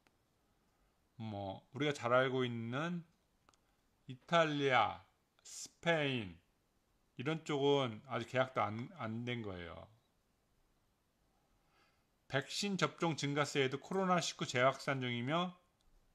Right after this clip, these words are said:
주기적 유행화되는 추세임. 엔데믹이라고 하죠. 지금 팬데믹에서 모든 전문가들이 팬데믹에서 엔데믹으로 지금 넘어간다고 얘기를 하는 거잖아요, 여러분.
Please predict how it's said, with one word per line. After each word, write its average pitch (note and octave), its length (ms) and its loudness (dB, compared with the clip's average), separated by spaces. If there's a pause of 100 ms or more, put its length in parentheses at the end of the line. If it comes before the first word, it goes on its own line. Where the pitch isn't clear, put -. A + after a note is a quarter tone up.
(420)
주기적 E3 720 2 (100)
유행화되는 B2 800 -2
추세임. B2 480 -4 (340)
엔데믹이라고 F3 800 2
하죠. B2 240 2
지금 B2+ 360 -4
팬데믹에서 G3 920 0
모든 E3+ 500 2
전문가들이 C#3 760 -2 (520)
팬데믹에서 G#3 880 2
엔데믹으로 F3+ 680 4
지금 C3 200 -4
넘어간다고 B2 520 2
얘기를 G#2+ 220 -4
하는 F3+ 180 -2
거잖아요, C3 560 -2
여러분. F#2 400 -6